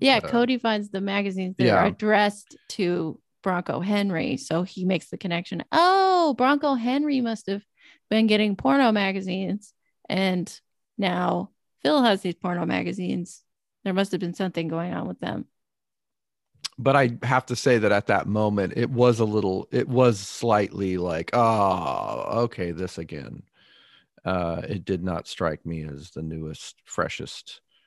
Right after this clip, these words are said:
Speaker 2: approach.
Speaker 1: Like, as a
Speaker 2: Uh,
Speaker 1: reason for there to be something weird about him. It's like, "He's gay." Yeah, half those cowboys are gay.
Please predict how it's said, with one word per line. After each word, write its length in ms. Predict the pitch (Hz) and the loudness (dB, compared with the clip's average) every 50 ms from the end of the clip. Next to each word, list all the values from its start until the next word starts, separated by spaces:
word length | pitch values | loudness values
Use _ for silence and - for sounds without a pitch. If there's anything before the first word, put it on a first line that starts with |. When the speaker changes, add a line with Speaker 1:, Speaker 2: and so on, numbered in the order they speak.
| _ _ _ _ _ _ - - | _ _ _ _ _ _ -12 -12
Speaker 2:
approach. 800 | 82 - - 98 90 82 80 - - - - - - - - _ _ _ _ _ _ - - | -10 -6 -4 -4 -4 -4 -4 -8 -10 -12 -12 -10 -12 -14 -16 _ _ _ _ _ _ -4 -2
Speaker 1:
Like, 160 | 302 311 285 | -2 0 2
as 180 | - 247 254 | 2 0 2
a 140 | 262 277 262 233 | 2 0 0 0
Speaker 2:
Uh, 40 | |
Speaker 1:
reason 520 | 226 233 262 277 285 277 254 277 269 262 247 | 0 2 2 4 4 2 2 2 0 0 -2
for 220 | - - 220 208 196 | -2 -4 -4 -4 -2
there 260 | 190 190 196 202 196 | -2 -2 -2 0 0
to 100 | 196 190 | -2 -4
be 380 | 175 190 185 180 180 175 175 175 | -4 -4 -4 -4 -4 -6 -8 -8
something 640 | - - 180 170 - - 180 175 170 175 170 170 - _ _ _ _ _ _ _ _ _ _ _ _ - | -8 -8 -10 -10 -8 -8 -8 -6 -6 -8 -10 -10 -12 _ _ _ _ _ _ _ _ _ _ _ _ -8
weird 260 | 180 180 185 180 165 | -4 -2 -2 0 -2
about 300 | 156 156 135 113 - - | 0 0 0 0 0 -2
him. 240 | - - - - - _ _ _ _ _ _ _ _ _ _ - | -2 -6 -6 -10 -14 _ _ _ _ _ _ _ _ _ _ -18
It's 140 | 190 - | -16 -12
like, 280 | 208 - - - - - | -10 -10 -10 -10 -12 -18
"He's 200 | _ - 202 202 | _ -10 -10 -6
gay." 520 | - 220 208 202 196 196 196 202 220 226 _ _ _ _ _ _ _ | -2 -2 0 0 0 -2 -2 -4 -6 -8 _ _ _ _ _ _ _
Yeah, 460 | - 254 277 269 240 208 190 180 - - | 2 2 4 4 4 2 0 -2 -4 -6
half 220 | - 233 254 247 - | -4 -4 -2 -2 -2
those 200 | 262 240 233 - | -2 -4 -4 -2
cowboys 460 | - 214 196 185 190 180 180 - - | -2 -2 -2 -2 -2 -4 -4 -4 -6
are 80 | 185 | -8
gay. 380 | 196 - - - - - - _ | -8 -6 -6 -6 -6 -10 -12 _